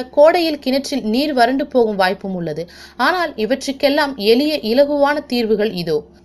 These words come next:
மணியின் குறிப்பிட்ட ஏதாவது ஒரு பகுதியில் அதிக அளவு பச்சை பசேல் என்ற புற்கள் வளர்ந்திருந்தால் அந்த இடத்தில் கிணறு தோண்ட குறைந்த ஆழத்தில் நீரூற்று தோன்றும் என்கின்றார்கள். சரி, நீரூற்று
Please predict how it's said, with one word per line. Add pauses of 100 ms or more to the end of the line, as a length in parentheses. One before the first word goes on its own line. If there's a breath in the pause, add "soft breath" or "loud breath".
மணியின்
குறிப்பிட்ட (280)
ஏதாவது
ஒரு
பகுதியில் (140)
அதிக
அளவு (180)
பச்சை (120)
பசேல்
என்ற (140)
புற்கள்
வளர்ந்திருந்தால் (400 loud breath)
அந்த
இடத்தில்
கிணறு
தோண்ட (140)
குறைந்த (180)
ஆழத்தில் (120)
நீரூற்று (120)
தோன்றும்
என்கின்றார்கள். (520 loud breath)
சரி, (200)
நீரூற்று